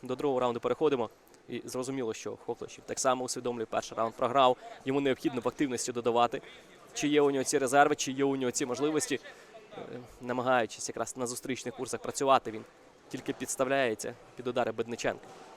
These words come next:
Бедниченко, можливо, в зрості поступається, поступається в розмасі рук, але при цьому,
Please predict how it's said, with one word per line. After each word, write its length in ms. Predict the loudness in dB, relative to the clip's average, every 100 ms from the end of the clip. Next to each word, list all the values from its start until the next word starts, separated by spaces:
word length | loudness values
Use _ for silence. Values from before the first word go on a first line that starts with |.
| -20 -20 -6
Бедниченко, 440 | -2 2 2 2 0
можливо, 280 | 2 2 2
в 80 |
зрості 420 | 2 4 4 2 -6
поступається, 760 | -8 -8 2 6 8 6 0
поступається 680 | -8 -10 -4 2 2 0 -6
в 120 | -2
розмасі 440 | 2 2 2 -2 0
рук, 180 | 0 -4 -12 -20 -8
але 340 | -2 0 0 -2
при 120 | -4 -2
цьому, 400 | -2 0 -2